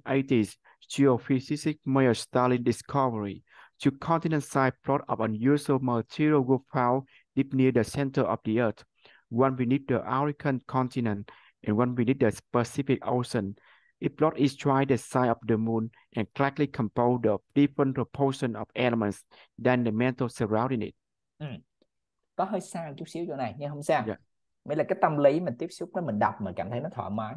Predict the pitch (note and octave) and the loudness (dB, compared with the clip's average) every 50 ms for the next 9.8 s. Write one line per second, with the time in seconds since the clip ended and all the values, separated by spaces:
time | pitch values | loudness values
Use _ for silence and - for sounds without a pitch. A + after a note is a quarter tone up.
0 | - _ _ A#2+ A#2 A#2+ C3 D3 D3 C#3+ C3 A#2+ B2 C3 B2 A2+ F#2+ G2+ G#2 G#3+ | -16 _ _ 0 2 2 2 4 4 4 4 4 2 2 4 4 2 4 4 2
1 | G2 C#2 E2+ F2 - - _ _ _ _ _ _ G3 G3+ - F#3+ C#3 G2 G#2+ A2+ | 2 2 0 -4 -6 -10 _ _ _ _ _ _ -12 -8 -4 -4 -2 -2 -2 0
2 | A2 G#3 F3+ D#3 - - _ _ _ _ _ F3+ F#3+ F3 - - - D#3+ D3 C3+ | 4 4 4 4 2 -2 _ _ _ _ _ -2 -2 -2 -2 -6 -4 -4 -2 0
3 | C#3+ D3+ F#3 G#3 F3 C#3+ C3 B2 B2 B2+ C#3+ A#2+ C3 C#3+ D3 D3 - - G#2+ - | -2 -2 -2 -2 0 2 2 0 2 0 -2 -2 0 0 0 0 0 -2 -6 -8
4 | - C#3 C#3+ C3+ B2+ A2+ A2 - - A2+ E2+ - A#2+ F3 D3+ C3+ C3+ C3 B2+ B2 | -8 -8 -8 -4 -4 -2 -2 -2 -2 -2 -2 0 0 -2 0 0 0 0 0 -4
5 | A#2 A2+ A2+ A2 A#2 G#2+ F#2+ F#2 - F2+ - - B2+ - - C3+ A#2+ A#2+ - - | -2 -2 -2 -2 0 -2 -4 -4 -6 -8 -6 -6 -6 -2 0 0 0 0 -4 -8
6 | - _ _ _ _ _ - A2+ A#2+ C#3+ D#3+ D#3+ E3 B2+ B2 C#3 C#3 C#3 C#3+ C#3 | -16 _ _ _ _ _ -8 -8 -6 -6 -6 -8 -8 -6 -6 -6 -4 -4 -4 -4
7 | - D#3 C#3+ C#3 C#3 C#3+ B2+ A#2 C#3+ D3+ C#3 B2 A#2+ - - A#2 B2 C#3 C#3 C#3+ | -2 0 0 0 0 0 0 -2 0 2 2 2 2 2 0 0 0 0 0 -4
8 | E3+ G3+ - D3 D3 A#2 A2+ - D3+ D3 - A#2 B2 B2 - G#2 G#2 C#3+ D#3+ F3 | -2 -2 -2 -2 -2 -4 -4 -4 -6 -6 0 0 0 2 2 0 0 2 2 0
9 | G3 A#3 F3+ D3 C3 A#2+ G#2+ A#2 E3+ F#3+ - D#3 D3+ E3 D#3+ C#3+ | 2 2 2 2 0 0 -2 -2 -4 -6 -6 -2 2 4 4 4